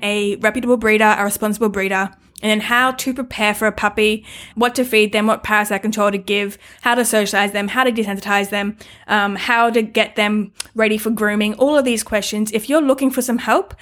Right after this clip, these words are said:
I am releasing a program for Oodle breeds in the next three weeks,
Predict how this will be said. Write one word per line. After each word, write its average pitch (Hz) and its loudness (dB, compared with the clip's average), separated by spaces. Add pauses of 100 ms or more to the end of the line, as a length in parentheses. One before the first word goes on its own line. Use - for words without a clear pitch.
(260)
I 233 2
am 233 2
releasing 226 0
a 214 -4
program 269 2
for 226 2
Oodle 226 2
breeds 277 0
in 226 0
the 226 2
next 220 0
three 220 2
weeks, 247 -2